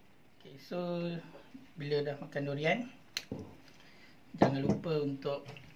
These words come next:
minum air dekat bekas ni. Okey, dekat kulit dia ni. Sebab kata orang dulu, untuk elakkan badan panas lah.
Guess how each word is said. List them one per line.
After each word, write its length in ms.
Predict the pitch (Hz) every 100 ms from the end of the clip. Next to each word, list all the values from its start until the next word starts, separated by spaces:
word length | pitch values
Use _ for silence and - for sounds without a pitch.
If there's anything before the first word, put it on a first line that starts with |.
| - -
minum 240 | 151 151 139
air 160 | 143 139
dekat 280 | 135 - 135
bekas 320 | 156 - -
ni. 160 | 135 131 - - - - - -
Okey, 160 | 170 180
dekat 680 | - - - 139 139 139 -
kulit 280 | 139 135 123
dia 120 | 131
ni. 160 | 170 - - - - - - - - - - - -
Sebab 160 | 143
kata 240 | 151 151 147
orang 160 | 147
dulu, 360 | 147 160 214 269 - - - - - - - - -
untuk 200 | - 151
elakkan 440 | 156 143 - 151
badan 200 | 143 135
panas 240 | 139 139 135
lah. 160 | 135